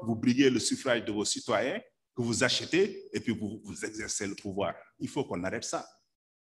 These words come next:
Il faut, il faut que la, il faut, c'est pourquoi j'ai dit que c'est un combat des sociétés civiles africaines.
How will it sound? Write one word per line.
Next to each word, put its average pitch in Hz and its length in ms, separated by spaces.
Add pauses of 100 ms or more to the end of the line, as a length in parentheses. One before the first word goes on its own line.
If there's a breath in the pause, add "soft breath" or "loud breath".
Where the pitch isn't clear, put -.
(140)
Il 107 120
faut, 165 460
il 127 60
faut 165 160
que 160 80
la, 127 340
il 139 80
faut, 185 340
c'est - 160
pourquoi 208 240
j'ai 147 140
dit 156 80
que 190 60
c'est 139 200
un 160 120
combat 135 320
des 120 120
sociétés 113 460
civiles 98 340
africaines. 85 440